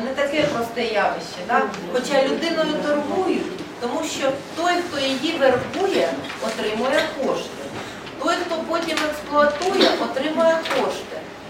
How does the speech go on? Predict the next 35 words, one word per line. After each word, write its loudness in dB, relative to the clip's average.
Людина 4
не 6
отримує 6
за 2
свою 2
працю 2
і, -4
е, 2
тих -4
коштів, 0
на 0
які -4
вона 0
згоджується. -6
Тому, 2
е, 4
перекладаючи 4
цей -4
іноземний 0
термін, 0
це 0
ще -4
було 2
не, 0
не -2
в -6
наші 2
часи, -4
а 0
в -6
цьому -4
п'ятдесяті -2
роки, -4
бо -6
перші -4